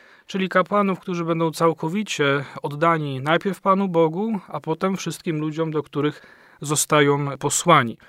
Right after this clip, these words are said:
Takich kapłanów, myślę, chcemy mieć. Kapłanów ludzkich, bożych, tych, którzy będą prawdziwie chcieli służyć Jezusowi i Jego Kościołowi w każdym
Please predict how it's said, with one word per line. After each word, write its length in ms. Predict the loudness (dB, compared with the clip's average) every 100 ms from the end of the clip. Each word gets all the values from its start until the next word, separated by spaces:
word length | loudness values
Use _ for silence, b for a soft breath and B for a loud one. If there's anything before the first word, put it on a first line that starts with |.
| b b b
Takich 340 | 2 2 -2
kapłanów, 460 | -4 0 2 0 -2
myślę, 520 | -4 -2 0 0 -2
chcemy 340 | -8 -2 0 2
mieć. 320 | -2 -4 -6
Kapłanów 500 | -6 0 2 2 2
ludzkich, 600 | 0 0 -4 -6 -6 -10
bożych, 500 | 0 2 2 -2 -6 -10 b b b
tych, 200 | 0 0
którzy 300 | -4 -2 0
będą 480 | 0 2 0 -2 -2
prawdziwie 800 | 0 0 0 -4 2 2 2 -4
chcieli 320 | -4 -2 -2
służyć 380 | -4 -4 -6 -2
Jezusowi 840 | -2 0 -2 0 0 0 -4 -4
i 140 | -6 -6 b b 0
Jego 280 | 2 2
Kościołowi 640 | 0 -4 -2 2 2 2 -4
w 80 |
każdym 520 | 0 0 0 -2 -2